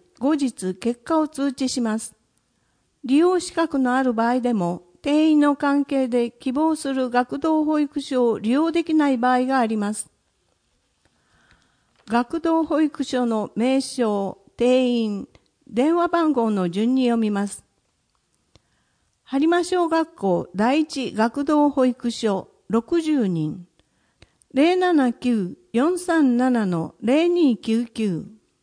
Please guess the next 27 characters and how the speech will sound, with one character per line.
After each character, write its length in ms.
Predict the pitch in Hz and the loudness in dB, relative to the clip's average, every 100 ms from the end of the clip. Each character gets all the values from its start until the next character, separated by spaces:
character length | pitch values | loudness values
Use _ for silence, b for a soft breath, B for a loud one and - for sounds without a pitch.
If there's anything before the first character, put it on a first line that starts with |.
| _ _ _ _ _ _ _ _ _ _ _ | _ _ _ _ _ _ _ _ _ _ _
播 220 | 254 339 | 0 2
磨 140 | 359 | 2
小 260 | 359 370 339 | 2 0 0
学 160 | 320 320 | 0 -2
校 320 | - 190 170 - | -4 -2 -2 -2
第 240 | 196 247 311 | -2 2 2
二 160 | 320 | 2
学 280 | 285 302 302 | 2 0 0
童 240 | 294 294 269 | 0 0 2
保 120 | 254 | 0
育 200 | 247 - | -2 -6
所 380 | - 220 190 - _ _ _ _ - | -6 -4 -4 -8 _ _ _ _ -10
三 360 | - 339 302 | 0 4 4
十 280 | 226 202 185 | 2 0 -2
五 160 | 180 190 | -2 -2
人、 400 | 233 175 - 190 _ _ _ _ _ _ _ _ _ | -2 -4 -8 -14 _ _ _ _ _ _ _ _ _
零 260 | - 285 359 | -2 0 4
七 320 | 349 320 240 | 4 4 2
九 540 | 214 - 247 202 175 - _ _ | 0 -2 0 0 -4 -10 _ _
四 260 | 240 330 | 0 0
九 320 | 320 320 302 240 | 0 0 0 0
七 340 | 226 240 208 | 0 0 0
の 280 | 180 160 - | -2 -4 -8
五 280 | - 233 311 | -2 2 4
五 260 | 311 320 247 | 4 4 2
二 320 | 185 180 220 | 2 0 0
零。 360 | 208 170 160 | -2 -4 -8